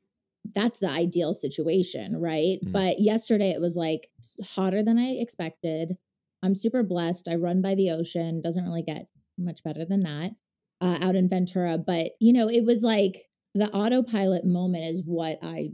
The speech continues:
Speaker 1: strive for. Just kind of having nothing going on in between my ears.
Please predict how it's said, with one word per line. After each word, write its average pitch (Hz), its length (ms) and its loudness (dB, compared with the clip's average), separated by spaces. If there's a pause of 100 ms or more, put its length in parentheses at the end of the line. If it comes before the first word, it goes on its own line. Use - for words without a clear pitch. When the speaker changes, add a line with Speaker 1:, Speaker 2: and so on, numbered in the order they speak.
Speaker 1:
strive 156 460 -8
for. - 360 -10 (540)
Just 185 200 -2
kind 190 200 2
of 180 100 0
having 170 680 -2
nothing 240 500 -2 (160)
going 247 280 2
on 254 260 0
in 208 180 2
between 180 680 -2 (260)
my 165 180 -2
ears. 147 500 -6